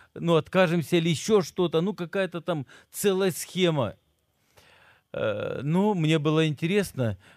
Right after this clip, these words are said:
э, результат будет какой. То он ездил на дорогих машинах, потом смотрю, Артем ездит на старой советской машине.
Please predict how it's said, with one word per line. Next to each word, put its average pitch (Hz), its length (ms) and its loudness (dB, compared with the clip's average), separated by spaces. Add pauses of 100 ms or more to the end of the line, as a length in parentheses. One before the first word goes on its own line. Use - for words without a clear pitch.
э, 110 240 0 (140)
результат 147 600 0
будет 110 320 -6
какой. 87 420 -10 (1200)
То 156 100 0
он 156 60 2
ездил 139 340 2
на 135 140 2
дорогих 127 460 -2
машинах, 151 460 -2
потом 190 280 -4
смотрю, 165 460 -6
Артем 147 400 0
ездит 160 460 -2 (320)
на 156 240 0
старой 190 760 -2
советской 147 720 0
машине. 117 560 -2